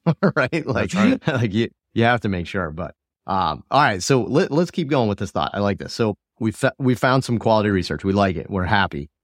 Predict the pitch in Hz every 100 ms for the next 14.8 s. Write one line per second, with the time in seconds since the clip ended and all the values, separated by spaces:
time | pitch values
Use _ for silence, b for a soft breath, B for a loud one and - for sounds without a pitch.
0 | _ 107 107 127 110 120 127 104 98 110
1 | 110 107 - 98 95 85 - 101 98 95
2 | 101 92 - 95 92 82 - - - 95
3 | 113 _ _ _ _ 101 127 151 113 120
4 | 117 87 71 73 - 98 120 - 101 113
5 | 101 101 - 104 98 95 90 95 90 92
6 | 85 87 87 87 87 78 80 82 80 110
7 | 101 90 87 _ _ _ - 113 127 160
8 | 131 131 - 98 92 87 - 104 151 139
9 | 82 - - - - 98 98 101 - 110
10 | 135 147 135 135 135 120 143 113 101 104
11 | 110 117 107 98 82 110 101 101 87 -
12 | 85 - 90 92 87 90 87 87 - 95
13 | 92 104 85 - 104 87 - - 95 90
14 | 80 78 101 95 87 78 92